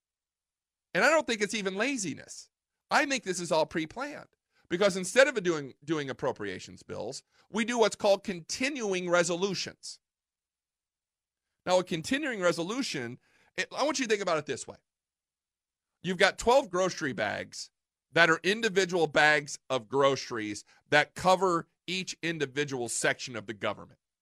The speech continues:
being funded. Let's just say they're grocery bags full of money.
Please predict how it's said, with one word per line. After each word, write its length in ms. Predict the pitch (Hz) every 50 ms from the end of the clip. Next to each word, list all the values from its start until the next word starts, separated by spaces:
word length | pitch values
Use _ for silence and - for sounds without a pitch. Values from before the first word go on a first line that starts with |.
| _ _ _ _ _ _ _ _ _ _ _ _
being 220 | 147 160 143 117
funded. 320 | - - 123 95 - - _ _ _ _ _ _ _ _ _ _ _ _ _ -
Let's 120 | 196 190
just 140 | 214 196 -
say 120 | 208 185
they're 100 | 165 165
grocery 280 | 127 127 160 147 - 131
bags 180 | 135 123 - -
full 160 | 139 131 101
of 60 | 95
money. 240 | 104 110 98 -